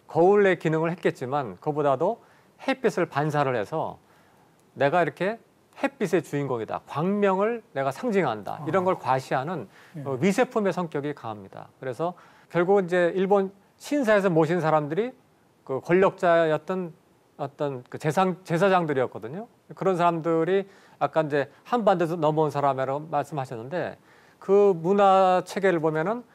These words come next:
Speaker 1: 우리 무속 문화하고 뭐 샤머니즘하고 상당히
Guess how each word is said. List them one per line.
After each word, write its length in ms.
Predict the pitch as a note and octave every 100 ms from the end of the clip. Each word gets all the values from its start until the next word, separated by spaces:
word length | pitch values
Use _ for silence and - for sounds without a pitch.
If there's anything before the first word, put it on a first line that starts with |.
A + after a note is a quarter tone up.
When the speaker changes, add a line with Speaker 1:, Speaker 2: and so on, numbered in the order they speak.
| _
Speaker 1:
우리 140 | E3+ F#3
무속 360 | C#3+ G3 B3
문화하고 760 | G#3 E3 B2+ A2 G2+ C3+ B2 E2+ _ -
뭐 100 | C#3
샤머니즘하고 920 | - G3 F3+ D3 A2 A#2+ A#2+ A#2 F#3 - _
상당히 580 | - G3+ F3+ F3 F3+